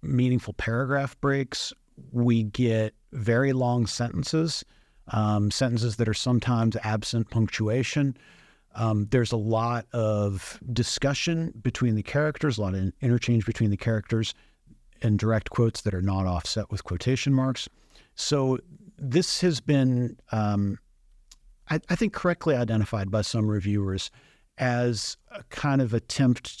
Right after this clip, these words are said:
to create a claustrophobic sense of what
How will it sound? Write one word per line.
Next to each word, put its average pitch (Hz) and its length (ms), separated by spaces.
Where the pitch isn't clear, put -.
to 113 220
create 117 280
a 107 60
claustrophobic 101 920
sense - 880
of 101 340
what 110 600